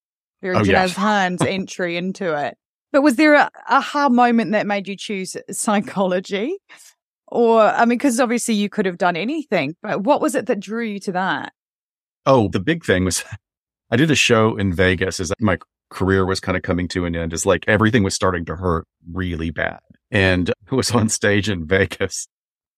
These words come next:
Speaker 2: and I got set on fire by one of the props.
Speaker 1: <laughs>
Speaker 2: And then
Speaker 1: What?
Speaker 2: I,
Speaker 1: Hold
Speaker 2: yeah, I got,
Speaker 1: on.
Speaker 2: I caught on fire. The next night during a magic act, a s-, a sword, like, sliced above my eyebrow.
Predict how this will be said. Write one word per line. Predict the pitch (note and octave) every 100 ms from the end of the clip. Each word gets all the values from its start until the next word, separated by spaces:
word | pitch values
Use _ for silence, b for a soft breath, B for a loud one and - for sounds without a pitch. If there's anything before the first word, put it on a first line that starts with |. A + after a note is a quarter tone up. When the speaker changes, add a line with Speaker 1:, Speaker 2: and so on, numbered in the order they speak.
| _ _ _ _ _ _ _
Speaker 2:
and | C#3 A2+ A2 A2
I | G#2+
got | A2 -
set | - A2+
on | A2 F2+
fire | - F#2 F#2 F#2+
by | E2+
one | E2+ F2+
of |
the | E2
props. | - E2 E2 - - - -
Speaker 1:
<laughs> |
Speaker 2:
And | C#4 C#4+ F4 F4
then | F2+ E2+ F#2
Speaker 1:
What? | E2+ -
Speaker 2:
I, | F#2 F2 F2+ F2+ F#2+ _
Speaker 1:
Hold | - G3 F#3+
Speaker 2:
yeah, | A#3 F#2+
I | G2+
got, | A2 G#2+
Speaker 1:
on. |
Speaker 2:
I | A#2
caught | - G#2+
on | A2 A#2
fire. | - G2 G2+ G2 G2 G2 - _ _ -
The |
next | G#2 G2+ - -
night | G#2 G2 F#2+ F#2+ -
during | F2 F#2+ F#2+ F#2+ F#2 F#2
a | - F2
magic | F2 E2+ F#2+ -
act, | D#2+ E2 _ -
a |
s-, | F2 - - -
a | F#2
sword, | - - G2+ F#2+ F2 D#2+ - -
like, | F2+ D#2
sliced | - - F#2 F2+ -
above | F#2 F#2+
my | F#2+ D#2
eyebrow. | D#2 D#2+ F2 E2 D2+ D#2+